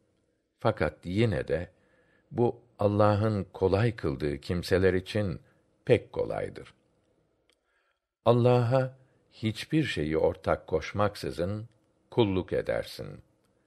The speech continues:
Namazlarını gereği üzere kılarsın.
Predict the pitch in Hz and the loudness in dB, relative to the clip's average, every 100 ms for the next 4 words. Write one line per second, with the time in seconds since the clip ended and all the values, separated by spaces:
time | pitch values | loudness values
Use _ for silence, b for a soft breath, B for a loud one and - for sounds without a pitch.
0 | _ _ _ _ _ _ 117 143 120 123 | _ _ _ _ _ _ -4 2 6 6
1 | 120 123 120 123 98 92 92 95 107 98 | 6 6 6 2 0 2 4 4 4 2
2 | 67 67 64 64 - 67 58 58 - 64 | 0 0 0 0 -2 -4 -4 -4 -8 -12
3 | 50 60 | -12 -16